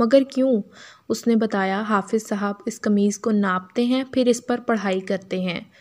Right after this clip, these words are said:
फिर दोबारा से नापते हैं। अगर कमीज का नाप छोटा हो तो समझो कि इसको जिन है," आबिद अली ने वजाहत की। भाई घर वापस आए और अब्बास भाई से मशवरा किया। इन सब की मुश्तरका राय थी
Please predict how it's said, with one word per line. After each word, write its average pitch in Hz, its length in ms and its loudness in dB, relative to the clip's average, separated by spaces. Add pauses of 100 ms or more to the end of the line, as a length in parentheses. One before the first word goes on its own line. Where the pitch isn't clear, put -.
(220)
फिर 311 100 2
दोबारा 220 460 2
से 247 160 -2
नापते 190 480 -2
हैं। 180 260 -8 (340)
अगर 214 220 4
कमीज 226 440 4
का 254 120 -2
नाप 202 360 0
छोटा 196 320 -2
हो 220 260 2
तो 214 140 -4
समझो 202 460 0
कि 208 120 -2
इसको 208 380 -2
जिन 185 320 -2
है," 185 300 -8 (280)
आबिद 202 340 -2
अली 196 260 0
ने 208 120 -2
वजाहत 196 560 -4 (120)
की। 196 200 -8
भाई 202 380 2
घर 208 140 2
वापस 190 460 -6
आए 220 280 0 (280)
और 226 100 2
अब्बास 208 480 2
भाई 214 140 2
से 233 140 -4
मशवरा 202 480 -2
किया। 185 360 -8 (280)
इन 269 120 2
सब 277 240 0
की 302 160 -8
मुश्तरका 233 600 -2
राय 202 260 0
थी 214 260 -4